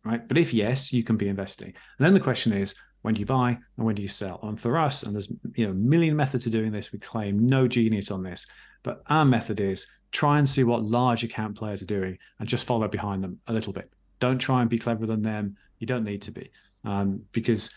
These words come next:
the advantage you have as an individual investor, um, or even, to be honest, a fair-sized hedge fund that isn't a giant insurance company is,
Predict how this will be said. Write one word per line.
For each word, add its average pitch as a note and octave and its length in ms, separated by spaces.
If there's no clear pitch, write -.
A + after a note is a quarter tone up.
the B2+ 80
advantage C3+ 480
you A#2 120
have G2 360
as G#2+ 140
an A2 80
individual A2 500
investor, G#2+ 540
um, G#2+ 180
or C#3 220
even, C3+ 300
to - 120
be A#2 100
honest, B2+ 360
a G2+ 60
fair-sized C#3 720
hedge C3+ 240
fund F2+ 340
that G#2 160
isn't A2+ 480
a G2+ 80
giant G#2+ 560
insurance D#3 360
company G2 380
is, F#2+ 320